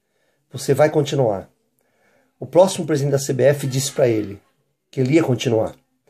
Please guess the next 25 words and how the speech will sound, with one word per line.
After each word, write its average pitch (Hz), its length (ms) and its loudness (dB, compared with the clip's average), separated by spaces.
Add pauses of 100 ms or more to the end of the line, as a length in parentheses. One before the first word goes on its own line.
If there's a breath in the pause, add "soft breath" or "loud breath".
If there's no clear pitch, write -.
(360 soft breath)
Então 190 240 6
ele 226 160 4
de 185 140 -2
praxe 170 500 2
entregou 151 480 0
o 139 60 -8
cargo, 113 540 0
que - 140 -10
é 110 60 -2
o 107 40 -10
que - 80 -12
se - 120 -10
faz 117 320 0
no 117 40 -12
final 113 200 -2
da 123 100 0
Copa. 110 420 -4 (560)
Só - 160 -10
que 143 100 -4
ele 135 60 0
foi 143 180 -2
surpreendido 135 680 0
que 127 120 -8
eles 113 140 -4
aceitaram. 110 800 -2